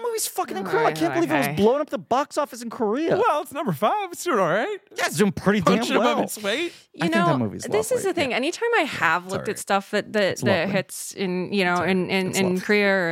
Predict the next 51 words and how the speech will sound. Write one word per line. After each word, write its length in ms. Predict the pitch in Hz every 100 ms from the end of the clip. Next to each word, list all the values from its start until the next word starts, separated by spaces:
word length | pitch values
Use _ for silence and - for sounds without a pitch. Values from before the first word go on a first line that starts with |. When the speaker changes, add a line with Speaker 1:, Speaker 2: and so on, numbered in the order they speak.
| 165
Speaker 2:
and, 300 | 165 156 -
and 120 | 170
Japan, 560 | 180 196 190 180 180 190 - - - - _
Speaker 1:
Yeah. 160 | - 143 - _ -
Speaker 2:
it 220 | 349 - _
is, 400 | 370 440 466 - - -
it 220 | 262 -
tends 300 | 453 539 -
to 120 | 554
be 160 | 508 453
shit 300 | - 403 320
like 260 | 381 254
that, 240 | 320 339 -
though. 480 | 285 190 139 131 226 - - -
And 180 | 285 311
then 180 | 339 339
you're 140 | 330
like, 220 | 330 311 -
why 500 | 247 269 294 359 349 285
is 160 | 262
there 180 | 247 277
this 240 | 247 262
mandate, 460 | 226 240 254 208 202
especially 420 | - 233 - 277
back 280 | 214 196 135
then, 260 | 180 190 180
less 180 | 180 -
so 220 | 202 185
now, 460 | 185 170 151 180
that, 260 | 190 185 -
like, 200 | 180 185
the 100 | 196
only 260 | 190 220 240
thing 160 | 240
that's 160 | 214 -
gonna 180 | 202 202
hit 200 | 208 196
over 240 | 180 170
there 220 | 170 170
are 20 | 175
fucking 300 | 180 - 180
Marvel 320 | 175 185 175
movies 560 | 160 160 165 160 165 170
or 80 |
things 260 | 165 180 170
with 120 | 170
Tom 240 | - 175 180
Cruise 400 | 262 262 214 180
in 140 | 170
them? 420 | 165 156 156 160
Like, 280 | 175 175